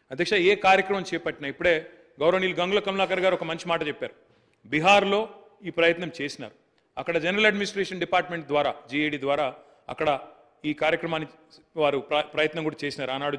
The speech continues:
జేడీయూ కాంగ్రెస్ పొత్తులో ఉండే అనుకుంటా, అక్కడ ప్రయత్నం, ఆర్జేడీ పొత్తులో ప్రయత్నం చేసినారు.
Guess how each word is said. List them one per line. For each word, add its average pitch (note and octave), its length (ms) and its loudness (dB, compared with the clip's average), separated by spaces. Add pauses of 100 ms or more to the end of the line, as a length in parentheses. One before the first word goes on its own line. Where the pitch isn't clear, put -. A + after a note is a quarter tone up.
జేడీయూ E3 400 0 (460)
కాంగ్రెస్ D#3 380 -2
పొత్తులో D#3+ 340 0
ఉండే D3 180 -2
అనుకుంటా, C3+ 300 -10 (400)
అక్కడ D3 220 -8
ప్రయత్నం, D3 340 -2
ఆర్జేడీ D3 360 -2 (420)
పొత్తులో E3 300 2 (340)
ప్రయత్నం D3 360 -2
చేసినారు. A#2 300 -10